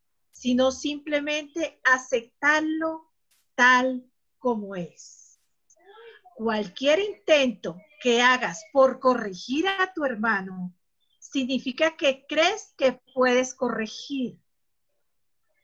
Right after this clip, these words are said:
Y eso no es otra cosa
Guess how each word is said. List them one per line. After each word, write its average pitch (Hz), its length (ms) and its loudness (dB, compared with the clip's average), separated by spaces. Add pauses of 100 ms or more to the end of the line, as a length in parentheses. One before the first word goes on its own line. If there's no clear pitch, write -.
(440)
Y 269 220 2
eso 320 400 2 (180)
no 269 300 4
es 285 300 -2
otra 320 500 0
cosa 269 640 -2